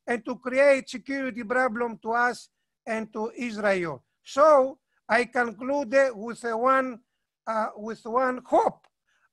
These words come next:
I do believe, uh, that Mister Mitsotakis, the Greek Prime Minister, makes a defense alliances with Israel, uh,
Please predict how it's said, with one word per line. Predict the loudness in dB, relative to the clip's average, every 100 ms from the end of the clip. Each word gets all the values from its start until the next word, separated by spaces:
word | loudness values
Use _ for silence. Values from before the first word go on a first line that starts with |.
| 0
I | 2 2
do | -2 -2
believe, | -2 -4 -2 -2 -2 0
uh, | -2 -2 _ _ -4
that | -2 -2 -6
Mister | -8 -8 -6 -4 -4
Mitsotakis, | -6 -10 -10 -2 0 0 -4 -10
the | -10
Greek | -6 -6 -4
Prime | -2 -2 -2
Minister, | -2 -4 -4 0 0 0 -6 _ _ -6
makes | 2 4 4 0
a | -10
defense | -8 -10 -2 4 4 4 -2
alliances | 0 2 4 4 0 -4 -10
with | -8 -8 -8 -6
Israel, | -6 -2 0 2 0 0
uh, | 0